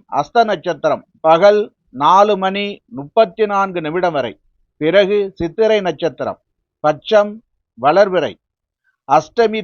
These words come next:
திதி பகல் நாலு மணி முப்பத்தி நான்கு நிமிடம் வரை, பிறகு நவமி திதி. சித்தியோகம் சமநோக்கு நாள். நல்ல நேரம் பகல் பத்து மணி முப்பது நிமிடம் முதல் பன்னிரண்டு மணி வரை.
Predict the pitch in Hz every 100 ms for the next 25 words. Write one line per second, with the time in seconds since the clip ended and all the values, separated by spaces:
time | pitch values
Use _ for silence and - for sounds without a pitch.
0 | 160 185 196 202 202 _ _ 156 160 202
1 | 202 226 _ _ 123 151 190 214 196 190
2 | 196 202 196 127 139 - 220 - 214 196
3 | 196 175 160 175 175 151 123 - _ _
4 | _ 147 170 190 202 208 208 _ - 113
5 | 147 190 202 190 165 147 123 - _ _
6 | _ _ _ _ - 185 180 233 226 170
7 | 139 - _ _ _ _ - 165 220 220
8 | 220 175 190 151 117 - _ _ 113 147
9 | 208 214 202 170 123 101 _ _ - 151
10 | 156 202 208 - _ _ _ _ 156 151
11 | - 220 202 196 202 208 - _ 143 151
12 | 151 240 226 208 190 202 202 175 185 190
13 | 190 _ _ _ - 160 208 214 208 196
14 | 170 180 156 123